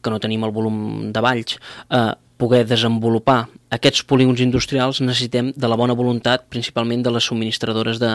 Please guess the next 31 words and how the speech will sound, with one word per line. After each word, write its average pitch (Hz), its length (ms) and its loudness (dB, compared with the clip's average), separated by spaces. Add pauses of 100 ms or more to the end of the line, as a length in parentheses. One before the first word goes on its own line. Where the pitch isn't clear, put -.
(120)
d'energia, 113 540 -4 (300)
que 123 100 0
són 127 240 2
el, - 80 -4 (380)
les 131 180 2
que 131 100 -4
ens 117 160 -6
donen 131 220 0 (140)
més 135 240 2
dificultats 127 920 -2 (300)
a 123 120 4
l'hora 117 320 2
de 123 80 2
poder 117 360 0
acabar 113 280 -2
de 117 80 -2
desenvolupar 113 600 0
els, 117 560 0 (180)
els 117 240 -4
polígons 113 400 0
industrials. 110 560 -4 (720)
Tots, - 380 4 (220)
del 113 200 -2
primer 120 240 4
a 127 40 6
l'últim, 117 280 2
dels 110 160 0
que 117 80 -6
formem 117 300 2
part 120 160 4
aquí, 143 180 0